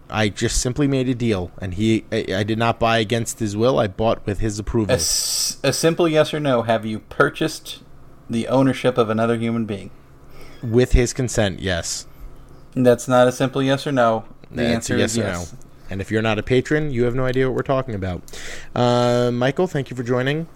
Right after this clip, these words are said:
Speaker 1: I thought this was a good, productive show, similar to the Friday drafting
Speaker 2: It
Speaker 1: by the
Speaker 2: wasn't
Speaker 1: New
Speaker 2: as
Speaker 1: York
Speaker 2: silly.
Speaker 1: Rangers.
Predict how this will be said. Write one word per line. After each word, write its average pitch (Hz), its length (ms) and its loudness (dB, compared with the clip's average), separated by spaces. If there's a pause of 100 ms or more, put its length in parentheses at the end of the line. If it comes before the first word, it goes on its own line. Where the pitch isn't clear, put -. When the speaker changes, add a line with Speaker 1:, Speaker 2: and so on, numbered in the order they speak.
Speaker 1:
I 110 60 -4
thought - 180 -2
this - 160 -4
was 107 120 -6
a 110 40 -2
good, 113 260 2
productive 107 440 0
show, 110 260 0
similar 120 380 0
to 120 100 0
the 113 100 0
Friday 113 600 2 (300)
drafting 117 420 2
Speaker 2:
It - 20 0
Speaker 1:
by - 60 6
the 202 40 6
Speaker 2:
wasn't 220 200 4
Speaker 1:
New - 60 4
Speaker 2:
as - 120 0
Speaker 1:
York 233 100 2
Speaker 2:
silly. 196 180 4
Speaker 1:
Rangers. - 280 -4